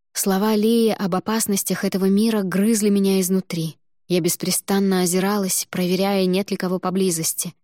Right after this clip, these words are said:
и продолжала двигаться вперёд. Миенос желал моё сердце. Королевства не представляли, кто я на самом деле, но они не пожалеют меня, когда узнают. "Не думай об этом, не думай".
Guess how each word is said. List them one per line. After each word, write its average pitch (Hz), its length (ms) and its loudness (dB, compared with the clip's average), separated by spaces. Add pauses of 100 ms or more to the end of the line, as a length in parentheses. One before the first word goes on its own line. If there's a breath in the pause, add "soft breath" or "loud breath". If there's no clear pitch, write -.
(180)
и 170 60 -6
продолжала 165 720 -2
двигаться 170 460 0
вперёд. 160 440 -8 (1300)
Миенос 214 840 2
желал 202 580 0
моё 185 320 2
сердце. - 580 -4 (1080)
Королевства 240 640 0
не 220 180 2
представляли, 233 760 0
кто - 220 -2
я 196 200 2
на 180 100 0
самом 180 320 0
деле, 165 320 -2 (380)
но 190 160 4
они 190 180 4
не 190 140 2
пожалеют 185 580 0
меня, 156 280 -2
когда 151 300 -6
узнают. 151 640 -8 (880)
"Не 202 140 2
думай 175 420 0
об 156 80 -4
этом, 165 340 -8 (160)
не 208 240 2
думай". 170 600 -2